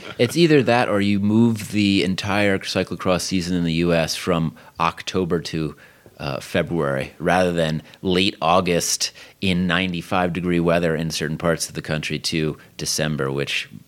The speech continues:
is not gonna happen, obviously. So I think we're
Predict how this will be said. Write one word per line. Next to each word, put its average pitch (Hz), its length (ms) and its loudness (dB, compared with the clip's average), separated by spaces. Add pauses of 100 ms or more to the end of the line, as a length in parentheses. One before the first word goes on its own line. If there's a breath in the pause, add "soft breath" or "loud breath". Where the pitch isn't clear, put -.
is 85 200 -4
not 85 120 2
gonna 90 140 -2
happen, 101 320 -4
obviously. 73 540 -8
So 87 420 0 (220 loud breath)
I 92 60 -8
think 117 180 0
we're 107 400 4